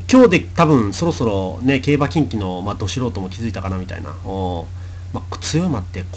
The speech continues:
こうなんだわ、みたいな。うん。次、梅松さんとちょっとやらせてもらいます、みたいな。お、そこは、あの、ちゃん、謙虚に行くから、マジで。いや、どうぞ梅松に、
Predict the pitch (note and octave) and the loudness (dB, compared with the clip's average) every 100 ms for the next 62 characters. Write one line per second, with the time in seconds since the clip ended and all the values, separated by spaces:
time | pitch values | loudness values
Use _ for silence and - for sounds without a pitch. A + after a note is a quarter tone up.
0 | C3+ C#3 G#2+ F2 D#2+ D#2+ - F2 F2+ - | -2 0 0 -4 -8 -10 -12 -12 -12 -14
1 | - - - F#2+ F#2+ F#2 F2+ - - - | -14 -14 -10 -6 -4 -4 -6 -12 -14 -12
2 | - D#3+ E3 D3 D3 C3 - F#2+ - F2+ | -6 -4 2 6 6 4 -2 -6 -6 -8
3 | G#2 F#2+ G2+ G#2+ G2+ G#2 G2+ G2 F#2 G#2+ | -8 -6 -4 -4 -4 -6 -4 -4 -6 -8
4 | F2+ D#2+ - - - G#2+ G2+ F#3+ B3 A#3 | -8 -10 -10 -10 -8 -6 -4 4 6 6
5 | G3+ E3+ D#3+ F#3 F#3 - - G#3 F3 B2 | 2 2 4 2 0 -4 2 4 4 2
6 | G#2 - G#2 F2 G2+ G#2 G2 D#3+ F3+ D3 | 0 -4 -6 -6 -4 -6 -4 4 6 8
7 | F3 C#3+ B2+ C3 A2 C#3+ G3 D3 | 6 6 6 6 4 4 4 4